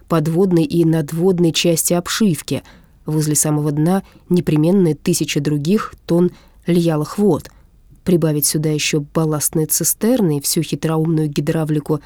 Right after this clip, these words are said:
тройного демпфирующего борта, казалось бы, для людей места нет и не может быть. А нет, по документам ниже ватерлинии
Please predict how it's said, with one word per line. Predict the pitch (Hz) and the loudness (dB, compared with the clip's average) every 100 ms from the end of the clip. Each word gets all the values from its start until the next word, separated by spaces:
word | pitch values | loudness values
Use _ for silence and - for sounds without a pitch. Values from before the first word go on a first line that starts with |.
| - - | -14 -8
тройного | 170 165 160 170 147 151 | -2 0 2 2 2 0
демпфирующего | 147 160 151 - 156 151 147 151 151 | 0 0 0 -2 -2 0 -2 -2 -2
борта, | 143 196 226 151 - - - _ | 0 0 2 -2 -6 -12 -20 _
казалось | - 143 147 170 185 | -6 -2 0 0 2
бы, | - | 2
для | 190 151 | 2 0
людей | 143 139 165 | 0 0 2
места | 170 170 - | 2 2 2
нет | 233 294 202 - | 4 4 4 0
и | |
не | 139 135 | -6 -4
может | 151 233 285 165 | 0 4 4 2
быть. | 143 127 - - - _ - | 0 -2 -6 -20 -20 _ -6
А | 151 | 2
нет, | 240 285 277 - | 4 6 4 2
по | 208 | 0
документам | 170 175 170 247 302 320 262 | 2 2 4 4 4 4 4
ниже | 208 247 285 | 4 2 2
ватерлинии | 277 226 180 196 277 311 | 2 2 2 4 6 6